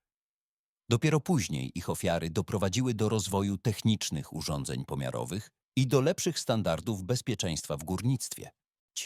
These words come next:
Posłańcy wojenni. Życie między bombami a rozkazami.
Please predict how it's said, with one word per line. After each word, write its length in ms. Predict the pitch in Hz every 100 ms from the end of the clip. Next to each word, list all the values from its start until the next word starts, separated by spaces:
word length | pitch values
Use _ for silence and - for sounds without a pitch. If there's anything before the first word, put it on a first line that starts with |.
| - -
Posłańcy 560 | 120 - 101 95 -
wojenni. 580 | 90 104 98 71 57 - - _ _ _ -
Życie 380 | 82 151 156 156
między 340 | 120 113 101
bombami 580 | 92 95 87 104 120 120
a 80 | 98
rozkazami. 680 | 90 - 67 64 57 55